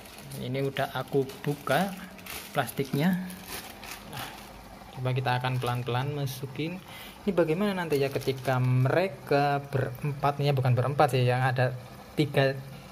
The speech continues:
ada satu jenis tapi tiga ekor kayak gitu kan. Ini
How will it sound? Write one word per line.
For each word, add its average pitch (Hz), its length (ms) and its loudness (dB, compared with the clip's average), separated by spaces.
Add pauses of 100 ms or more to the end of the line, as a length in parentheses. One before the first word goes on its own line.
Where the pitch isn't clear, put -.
ada 127 240 4
satu 151 160 4
jenis 147 240 4
tapi 160 240 2 (560)
tiga 117 720 2 (560)
ekor 151 320 6
kayak 117 240 4
gitu 113 80 0
kan. 110 240 -2 (400)
Ini 123 320 -2